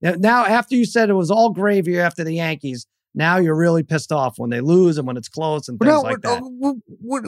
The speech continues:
Speaker 2: we have to win three rounds or we're in the World Series. Of course, I'm gonna be invested. I just, like you saw today, they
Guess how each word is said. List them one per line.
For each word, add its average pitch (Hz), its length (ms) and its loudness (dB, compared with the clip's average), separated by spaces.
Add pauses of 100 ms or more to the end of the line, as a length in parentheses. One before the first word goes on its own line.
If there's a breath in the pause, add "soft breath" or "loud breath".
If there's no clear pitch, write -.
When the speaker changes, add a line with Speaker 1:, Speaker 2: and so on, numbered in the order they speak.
Speaker 2:
we 262 100 4
have 262 140 2
to 294 100 0
win 247 140 2
three 262 180 0
rounds 247 320 2
or 190 60 0
we're 180 80 0
in 190 60 -2
the 196 60 2
World 190 220 2
Series. 175 440 0
Of 131 100 -6
course, 208 280 0
I'm 196 60 -4
gonna 170 120 0
be 165 100 4
invested. 147 520 0
I 151 80 2
just, 170 260 -4
like 180 200 -2
you 175 80 -2
saw 190 260 0
today, 202 300 2
they 151 300 0